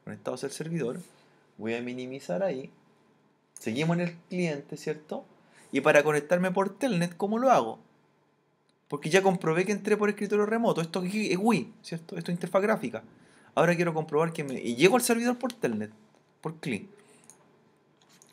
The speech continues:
Abro una consola, C M D, y ejecuto el comando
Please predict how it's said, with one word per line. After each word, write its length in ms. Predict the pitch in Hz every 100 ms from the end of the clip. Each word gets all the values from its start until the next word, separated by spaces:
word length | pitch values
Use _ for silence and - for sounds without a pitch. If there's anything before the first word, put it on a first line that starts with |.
| _
Abro 240 | 113 113 107
una 180 | 110
consola, 640 | 113 135 - 185 139 156 - _ _ _ _ _ _ _ -
C 180 | -
M 160 | 113 151
D, 340 | 165 147 196 - _ _ - _ _ _ _ _ _ _ _ _ _ _ _ _ _ _ _ _ _ _ _ -
y 120 | 107
ejecuto 420 | 113 117 131 151
el 140 | 165 165
comando 640 | 120 117 135 143 143